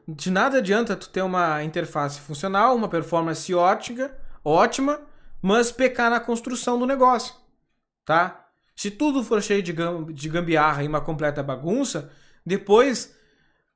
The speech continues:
não vai ter manutenção, ou vai dificultar as manutenções, e isso vai afetar o sistema todo no longo prazo.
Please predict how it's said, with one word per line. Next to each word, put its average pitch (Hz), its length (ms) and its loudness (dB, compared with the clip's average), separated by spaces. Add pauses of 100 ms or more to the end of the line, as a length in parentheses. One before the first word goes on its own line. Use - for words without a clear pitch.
(100)
não 208 160 4
vai 240 180 6
ter 247 80 4
manutenção, 233 680 2
ou 165 120 2
vai 190 200 4
dificultar 208 640 0
as 233 100 2
manutenções, 196 840 -2 (220)
e 185 180 -2
isso 254 220 -2
vai 214 160 4
afetar 208 320 -4
o 190 60 -4
sistema 202 420 -6
todo 220 380 -2
no 220 160 -4
longo 220 240 -4
prazo. 226 520 -2